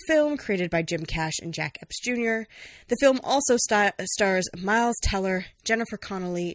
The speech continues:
Jon Hamm, Glenn Powell, Lewis Pullman, Ed Harris,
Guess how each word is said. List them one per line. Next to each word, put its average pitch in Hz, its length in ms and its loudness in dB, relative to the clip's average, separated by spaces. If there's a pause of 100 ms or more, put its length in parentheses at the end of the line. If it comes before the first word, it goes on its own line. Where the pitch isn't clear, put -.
Jon 220 380 -2
Hamm, 170 360 -6 (120)
Glenn 220 340 0
Powell, 160 420 -6 (320)
Lewis 277 360 2
Pullman, 190 400 -2
Ed 233 160 4
Harris, 180 340 -4